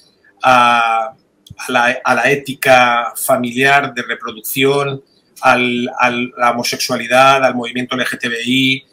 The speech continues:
al ecumenismo falso, a la creación de una idea en la cual todas las religiones tienen el mismo valor, a la destrucción de la idea de que el Dios católico es el único verdadero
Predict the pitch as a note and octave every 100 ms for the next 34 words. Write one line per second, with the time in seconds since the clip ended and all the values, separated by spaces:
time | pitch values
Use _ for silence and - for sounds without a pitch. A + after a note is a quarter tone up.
0 | _ - C#3 C3 - B2 B2 D3+ - B2+
1 | - D3+ D3+ D3 D3 C#3 C#3 C#3 _ _
2 | - C3 A#2+ C3+ B2+ - C#3 C#3 D3 D3+
3 | D3 C#3+ C3+ C3+ C3 C3 C3 B2+ - C3
4 | B2+ - C#3+ C3 C3 C3 B2 C#3+ C3 -
5 | B2 B2 A#2+ A#2+ A#2 A2+ A#2 C#3 D3 D3
6 | D#3+ _ _ _ - C3+ B2+ B2+ - B2+
7 | - C#3 C#3+ D3 C#3+ C#3+ C3+ C3+ C3+ C3
8 | B2+ C3 B2+ C3 C3 B2+ C3 B2 - B2
9 | A#2+ B2 A#2 A2+ A2+ D3+ C#3+ C3 D3